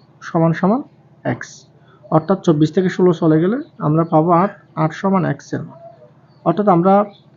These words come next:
একদম ইজিতে ঘ নাম্বার আনসারটা পেয়ে গেছি। আহ, প্রিয় জব পিপাসু বন্ধুরা, আহ, এইরকম করে আমরা সবগুলো ম্যাথ কিন্তু সলিউশন করতে পারি।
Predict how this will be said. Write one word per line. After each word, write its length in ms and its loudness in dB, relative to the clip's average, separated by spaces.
একদম 340 4
ইজিতে 380 4
ঘ 220 4
নাম্বার 300 4
আনসারটা 380 0
পেয়ে 200 2
গেছি। 300 -2
আহ, 1700 -8
প্রিয় 240 2
জব 160 6
পিপাসু 360 2
বন্ধুরা, 360 4
আহ, 1040 -4
এইরকম 360 6
করে 240 4
আমরা 240 4
সবগুলো 420 2
ম্যাথ 180 0
কিন্তু 340 0
সলিউশন 440 2
করতে 280 -4
পারি। 260 0